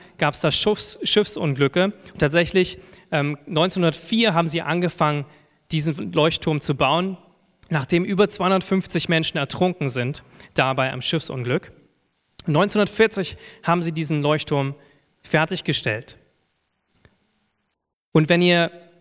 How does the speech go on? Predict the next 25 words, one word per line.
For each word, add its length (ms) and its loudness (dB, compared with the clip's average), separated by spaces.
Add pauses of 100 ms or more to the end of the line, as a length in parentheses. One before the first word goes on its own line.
(200)
kannst 220 -4
du 40 -2
einmal 120 0
die 80 0
nächste 280 -2
Folie 200 0
machen? 200 -2 (720)
Auf 100 0
der 100 6
nächsten 340 2
Fol-, 320 2
Folie 320 4
seht 180 2
ihr 140 4
ein 160 2
Foto 580 2 (720)
von 480 2 (280)
Jean 580 0
Ju-, 300 -2 (420)
Juchard, 840 -2 (440)
ähm, 440 0 (180)
neunzehnhundertachtundneunzig, 920 0
vor 100 2
dreißig 480 0
Jahren. 380 0